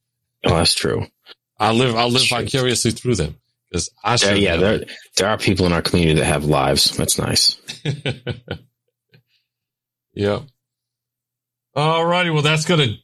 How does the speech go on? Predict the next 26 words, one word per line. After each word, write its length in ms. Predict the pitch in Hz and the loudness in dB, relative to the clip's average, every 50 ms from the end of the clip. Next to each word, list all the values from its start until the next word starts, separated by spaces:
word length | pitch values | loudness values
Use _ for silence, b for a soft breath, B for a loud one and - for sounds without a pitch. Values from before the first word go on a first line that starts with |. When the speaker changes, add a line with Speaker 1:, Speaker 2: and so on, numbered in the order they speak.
| _ _ | _ _
Speaker 2:
do 240 | - 156 175 170 160 | 0 2 4 4 4
it 140 | 139 120 113 | 2 0 -2
for 460 | - - - 156 165 160 147 139 127 | -6 -6 -2 0 2 4 4 4 4
us 200 | 120 107 - - | 2 2 0 0
this 420 | - 110 117 139 143 123 - - | -2 0 0 0 2 0 0 -2
week. 500 | 117 110 120 139 156 156 151 151 151 - - - _ _ _ _ _ _ _ _ _ _ _ _ _ _ _ _ _ _ _ _ _ _ _ _ | -2 0 2 2 4 2 2 0 -4 -8 -14 -20 _ _ _ _ _ _ _ _ _ _ _ _ _ _ _ _ _ _ _ _ _ _ _ _
So 80 | 107 104 | 0 0
once 140 | 104 - | 2 2
again, 200 | - - 135 135 | 2 2 2 4
we 100 | 131 123 | 4 2
appreciate 460 | 110 107 - 135 120 - - 123 117 120 | 2 2 2 2 2 4 4 2 2 2
everybody 280 | 120 113 113 117 107 | 2 2 2 0 0
tuning 400 | - - - 139 127 123 117 113 | 0 0 0 2 2 2 2 0
in 380 | 107 - 127 131 123 120 120 113 | 0 0 0 0 2 2 2 0
for 420 | - - 127 127 120 117 113 110 107 | 0 2 2 4 4 4 2 2 0
Affinity 440 | 107 - - 135 127 123 113 113 104 | 0 0 0 2 2 4 2 2 0
Protocol, 1160 | - - - 139 135 127 123 120 - - 131 127 123 123 123 123 120 120 120 120 117 107 - - _ _ _ _ _ _ _ _ _ _ _ _ _ _ _ _ _ _ | 0 0 2 2 4 4 2 2 0 0 0 2 2 2 2 2 2 2 2 2 2 0 -4 -8 _ _ _ _ _ _ _ _ _ _ _ _ _ _ _ _ _ _
usually 440 | - 104 123 156 160 151 147 147 143 | 2 2 4 4 4 2 2 2 2
right 240 | 127 131 131 127 120 | 2 2 2 2 2
here 300 | 131 135 131 127 123 123 | 2 2 2 2 2 2
on 240 | 117 113 113 117 110 | 2 2 2 2 2
W 240 | 123 123 117 120 | 2 2 2 2
D 140 | 113 110 127 | 2 2 2
V 160 | 117 113 117 | 4 4 4
I 140 | 117 117 113 | 4 4 2
D 160 | 107 120 127 | 2 2 2